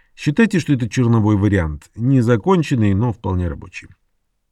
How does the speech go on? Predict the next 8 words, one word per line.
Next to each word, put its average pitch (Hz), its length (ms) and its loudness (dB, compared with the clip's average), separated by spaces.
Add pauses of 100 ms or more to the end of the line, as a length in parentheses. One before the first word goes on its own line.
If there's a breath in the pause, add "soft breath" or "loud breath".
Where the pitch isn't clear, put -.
И 85 160 -2
искажения — 98 800 0
не 95 220 -8
чьи-то 127 480 -6
происки 156 520 -2
и 151 140 0
не 151 160 0
случайность. - 920 -6